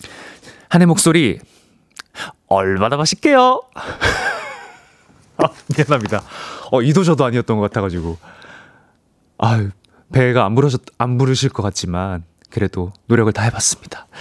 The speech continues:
홍은지님, "핸디라고 하니까 진짜 더 잘생겨 보여요." 맞습니다. 이 사람이 말이 무서워가지고 이거 부르는 대로 그렇게 또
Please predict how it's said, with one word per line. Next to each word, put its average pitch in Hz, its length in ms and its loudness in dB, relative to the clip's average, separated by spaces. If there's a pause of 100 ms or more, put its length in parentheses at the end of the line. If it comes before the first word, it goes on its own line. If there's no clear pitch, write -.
(760)
홍은지님, 147 680 4 (320)
"핸디라고 240 480 2
하니까 143 480 0
진짜 143 280 0
더 123 100 -6
잘생겨 160 480 0
보여요." 104 800 0 (480)
맞습니다. 113 640 0
이 113 80 0
사람이 160 460 0
말이 113 320 2
무서워가지고 110 920 -2
이거 101 160 -2
부르는 151 460 0
대로 127 260 0
그렇게 113 260 -4
또 101 380 -2